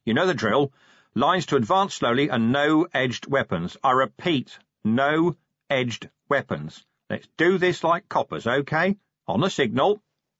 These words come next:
He hurried back up the line of barricades as fast as the stir ran along the ranks of the watchmen.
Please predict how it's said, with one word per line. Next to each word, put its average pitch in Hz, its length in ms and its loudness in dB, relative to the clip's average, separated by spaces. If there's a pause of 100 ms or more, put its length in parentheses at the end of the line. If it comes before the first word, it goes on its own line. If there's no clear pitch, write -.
(920)
He 110 100 -2
hurried 175 340 0
back 95 360 -4
up - 160 -4
the 160 100 -2
line 127 180 2
of 113 80 -2
barricades 107 540 -2
as 104 100 -6
fast 135 360 -2
as 113 120 -6
the 110 80 -4
stir 113 340 0
ran 113 160 0
along 110 220 2
the 98 80 2
ranks 113 280 -4
of 104 60 -4
the 101 80 -2
watchmen. 76 400 -8